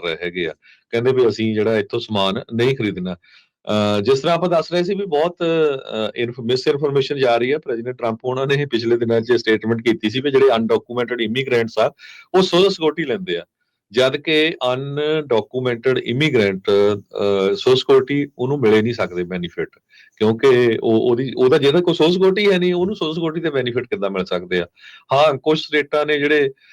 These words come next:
ਜਿੱਦਾਂ ਸਾਡੀ ਕੈਲੀਫੋਰਨੀਆ ਦੀ ਸਟੇਟ ਆ, ਉਹਨੇ ਫ੍ਰੀ ਮੈਡੀਕਲ ਦਿੱਤਾ ਹੈ ਜਾਂ ਹੋਰ ਕੋਈ ਬੈਨੀਫਿਟ ਹੋ ਸਕਦੇ ਆ, ਪਰ, ਅ, ਉੱਦਾਂ ਦੇ ਉਹ ਬੈਨੀਫਿਟ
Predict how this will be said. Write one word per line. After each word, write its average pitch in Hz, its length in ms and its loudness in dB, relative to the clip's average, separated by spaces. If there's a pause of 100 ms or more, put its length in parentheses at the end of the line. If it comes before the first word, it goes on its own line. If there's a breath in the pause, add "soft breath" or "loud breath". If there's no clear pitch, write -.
(160 soft breath)
ਜਿੱਦਾਂ 117 200 0
ਸਾਡੀ 120 260 0
ਕੈਲੀਫੋਰਨੀਆ 117 520 0
ਦੀ 120 80 -2
ਸਟੇਟ 113 340 0
ਆ, 120 40 2
ਉਹਨੇ 127 140 -2
ਫ੍ਰੀ 127 220 -6
ਮੈਡੀਕਲ 110 440 0
ਦਿੱਤਾ 110 340 0
ਹੈ 107 60 2
ਜਾਂ 104 180 0
ਹੋਰ 104 240 2
ਕੋਈ 104 160 0
ਬੈਨੀਫਿਟ 98 400 -2
ਹੋ 104 100 2
ਸਕਦੇ 101 340 2
ਆ, 165 40 0 (340 loud breath)
ਪਰ, 123 440 4
ਅ, 107 380 -2 (120)
ਉੱਦਾਂ 147 320 0
ਦੇ 156 140 2
ਉਹ 135 160 0
ਬੈਨੀਫਿਟ 110 440 -6